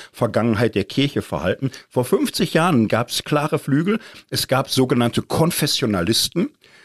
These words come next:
So, die waren sehr bekenntnisorientiert und für die war völlig klar, du bist lutherisch oder eben nicht, aber kein Wischiwaschi.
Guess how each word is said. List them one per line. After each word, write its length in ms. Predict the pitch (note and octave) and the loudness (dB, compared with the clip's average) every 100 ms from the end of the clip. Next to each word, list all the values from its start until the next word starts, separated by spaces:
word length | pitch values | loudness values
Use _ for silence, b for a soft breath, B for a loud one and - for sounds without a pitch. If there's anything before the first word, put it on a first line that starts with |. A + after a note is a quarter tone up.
| b b | b b
So, 160 | - A#2+ | -4 -2
die 160 | A2+ | 0
waren 160 | G#2+ G#2+ | 0 2
sehr 160 | G#2+ | 0
bekenntnisorientiert 1300 | F2+ G2 - D#3 - G3 D#3+ F3 E3+ E3+ - E3+ D#3+ - | 0 -2 -2 -2 -2 -4 -2 0 0 0 0 0 0 -2
und 160 | B2+ | -6
für 140 | - A#2 | -4 -2
die 160 | C3+ | 0
war 100 | B2 | 0
völlig 400 | A#2 F3 F#3+ E3+ | 0 0 0 -2
klar, 300 | - C3 C3+ | -2 -2 0
du 100 | C3+ | 0
bist 240 | G#2 A#2 - | -2 -2 -4
lutherisch 640 | B2 D#3 F3 D3 D3+ - - _ | 0 0 2 0 2 0 -4 _
oder 220 | - G2+ - | -4 -2 0
eben 200 | G2+ A#2 | 0 2
nicht, 280 | F3 - | 2 0
aber 200 | - G#2 | 0 0
kein 240 | G#2 A2 G#2+ | 0 -2 -2
Wischiwaschi. 640 | G2+ - G#2+ C#3+ E3+ E3+ | -2 0 0 2 2 0